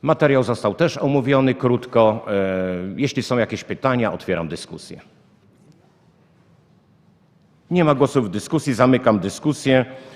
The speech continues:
i, drodzy państwo, przechodzimy do głosowania. Materiał został również pozytywnie zaopiniowany przez Komisję Ekonomiczną w dniu dzisiejszym. Jest to uchwała numer czterdzieści dwa przez czterysta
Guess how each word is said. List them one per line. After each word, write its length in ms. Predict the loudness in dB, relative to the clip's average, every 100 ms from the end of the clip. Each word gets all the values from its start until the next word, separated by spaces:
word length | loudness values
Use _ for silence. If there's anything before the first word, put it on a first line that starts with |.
| -14 -4
i, 120 | 0
drodzy 280 | 2 0 0
państwo, 380 | 2 0 -2 -8
przechodzimy 640 | -4 -2 -2 0 0 2
do 120 | 0
głosowania. 720 | -2 -2 0 4 4 6 2 -2 -12 0
Materiał 420 | 2 2 2 2
został 320 | 0 0 2
również 300 | 2 2 0
pozytywnie 500 | -4 -6 -4 -2 -2
zaopiniowany 640 | 0 -2 0 0 2 2 0
przez 240 | -2 -2
Komisję 400 | 2 2 2 -2
Ekonomiczną 540 | 0 0 0 -2 -4
w 80 | -2
dniu 120 | -2
dzisiejszym. 640 | -2 -2 0 0 -2 -14 -16 -20 -16 -4
Jest 200 | -2 0
to 60 | 0
uchwała 440 | 0 2 4 6
numer 420 | 6 6 6 4 -2 -16 -20 -20 _ -12
czterdzieści 600 | -4 -2 -2 -2 -2 0
dwa 180 | 2
przez 260 | 2 -2 -4
czterysta 760 | -8 -2 0 0 0 4 4